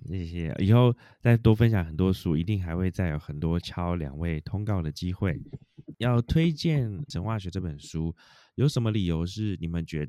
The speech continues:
得，呃，听众应该要来去读这本书的原因呢？给我一个你们觉得应该要听的原因，好不好？欢迎 Andy，就是这本书，《神话学》这本书，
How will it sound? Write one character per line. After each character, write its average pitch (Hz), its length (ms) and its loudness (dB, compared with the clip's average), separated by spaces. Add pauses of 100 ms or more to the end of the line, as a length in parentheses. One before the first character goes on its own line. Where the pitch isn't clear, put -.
得， 67 280 -4
呃， 82 220 -6
听 131 320 -2
众 107 220 2
应 131 240 0
该 135 140 4
要 117 180 4
来 80 500 -2
去 - 200 -4
读 80 200 -2
这 90 100 0
本 85 160 -4
书 80 280 -4
的 78 80 -2
原 76 200 -6
因 92 140 -4
呢？ 87 180 0 (240)
给 95 120 4
我 80 200 0 (100)
一 107 80 -4
个 69 600 -6
你 87 60 -8
们 82 120 -4
觉 80 140 -4
得 78 120 -4
应 92 140 -8
该 92 120 -4
要 92 120 -2
听 - 200 -10
的 82 100 -4
原 69 180 -10
因， 73 140 -14
好 - 60 -20
不 - 100 -6
好？ 80 240 -6 (140)
欢 95 200 -2
迎 85 140 -4
Andy， 139 320 2 (260)
就 104 140 -2
是 101 80 2
这 110 140 0
本 95 200 0
书， 120 460 2 (180)
《神 90 80 -4
话 113 160 0
学》 90 140 -4
这 98 80 -2
本 80 180 -2
书， 95 400 -2